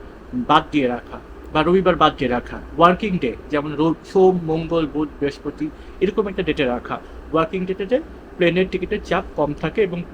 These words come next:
এয়ারফেয়ারটা আপনারা কম পাবেন। সেকেন্ডলি হচ্ছে বিভিন্ন অ্যাপস আছে, সেই অ্যাপসগুলোতে আমি নাম বলছি না, অনেক অ্যাপস আছে সেটা আপনারা already জানেন।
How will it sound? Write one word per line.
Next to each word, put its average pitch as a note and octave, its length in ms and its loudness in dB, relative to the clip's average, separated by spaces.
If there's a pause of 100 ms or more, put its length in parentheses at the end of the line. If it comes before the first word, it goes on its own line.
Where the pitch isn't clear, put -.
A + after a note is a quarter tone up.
(120)
এয়ারফেয়ারটা E3 560 0
আপনারা E3+ 280 -4
কম E3 300 -2
পাবেন। A2+ 220 -8 (460)
সেকেন্ডলি A#3 400 4
হচ্ছে F3 380 -2 (300)
বিভিন্ন G3 280 0
অ্যাপস F3 320 4
আছে, C3 240 -4 (500)
সেই F3+ 80 2
অ্যাপসগুলোতে D#3+ 760 0 (260)
আমি D3+ 180 -2
নাম D3+ 200 4
বলছি D#3 320 -2
না, D#3+ 180 -4 (280)
অনেক A3 240 2
অ্যাপস - 260 -2
আছে F3+ 180 -6
সেটা D#3+ 140 -2
আপনারা D#3 240 -4
already D3+ 240 2
জানেন। C3+ 260 0